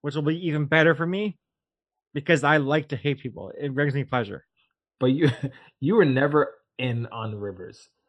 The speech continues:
Speaker 2: You
Speaker 1: Never. Still
Speaker 2: trashed
Speaker 1: not.
Speaker 2: Rivers the entire year. You were never in on him. Even the year before he came to Indy, you were
Speaker 1: And I was correct both times.
Speaker 2: Oh, sorry. Uh,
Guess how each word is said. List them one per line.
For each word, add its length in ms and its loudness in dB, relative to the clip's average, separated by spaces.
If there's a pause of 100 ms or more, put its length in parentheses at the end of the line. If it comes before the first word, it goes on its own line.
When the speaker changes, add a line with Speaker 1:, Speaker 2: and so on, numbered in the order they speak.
(300)
Speaker 2:
You 240 0
Speaker 1:
Never. 240 2
Still 320 2
Speaker 2:
trashed 40 6
Speaker 1:
not. 240 0 (160)
Speaker 2:
Rivers 420 2 (440)
the 140 4
entire 640 2
year. 500 0 (200)
You 180 2
were 80 6
never 240 6
in 120 2
on 140 -6
him. 140 -12
Even 260 2
the 80 4
year 160 8
before 380 2
he 100 0
came 320 -6 (840)
to 140 -4
Indy, 360 -12 (160)
you 180 -2
were 60 -2
Speaker 1:
And 80 0
I 40 0
was 120 -4
correct 400 0
both 160 0
times. 360 -8 (540)
Speaker 2:
Oh, 360 4 (680)
sorry. 480 -2
Uh, 240 -6